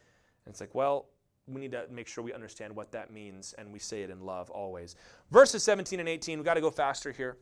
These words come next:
"But since we were torn away from you, brothers, for a short time, in person but not in heart, we endeavored the more eagerly and with great desire to see you face to face."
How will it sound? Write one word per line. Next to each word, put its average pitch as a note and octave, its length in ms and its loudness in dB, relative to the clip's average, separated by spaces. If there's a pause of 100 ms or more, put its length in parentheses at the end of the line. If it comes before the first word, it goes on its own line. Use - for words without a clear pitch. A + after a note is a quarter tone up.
(1400)
"But A#3+ 220 4
since D#4 320 2
we D4 100 2
were C#4+ 140 4
torn C4 240 4
away A#3 240 6
from A3+ 180 2
you, A3 120 -4
brothers, G3+ 400 4
for F#3+ 180 -2
a D#3+ 40 -6
short G3 300 -4
time, E3+ 440 -4 (280)
in D3 140 -6
person F3+ 420 -2
but - 140 -8
not D3 220 -2
in D#3+ 80 -8
heart, A#2 340 -8 (600)
we G3+ 180 4
endeavored G#3 480 6
the F3+ 80 0
more F3 260 2
eagerly A3 520 0
and E3+ 100 -2
with D3 160 -4
great G3 280 0
desire F3+ 480 4
to D3+ 140 -8
see G3+ 200 -6
you F#3+ 200 -4
face E3 340 -4
to - 80 -8
face." - 640 -6